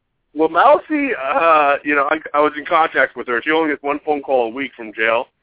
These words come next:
As we know, she's still in prison, um, for killing her good friend Corey. Um, but she, there's, there's a possibility she might get out with good behavior soon. So, but anyway, she's been somewhat of an entrepreneur there in jail.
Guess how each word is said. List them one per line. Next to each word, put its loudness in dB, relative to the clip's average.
As -2
we -2
know, 4
she's -14
still 2
in -2
prison, -2
um, 0
for -14
killing 0
her -2
good -2
friend -2
Corey. 0
Um, 0
but 0
she, 0
there's, 0
there's 2
a -14
possibility 6
she -12
might 0
get 2
out 2
with -8
good -6
behavior -4
soon. -6
So, 0
but 4
anyway, 4
she's -8
been -2
somewhat 2
of 0
an 2
entrepreneur 2
there -4
in -14
jail. -2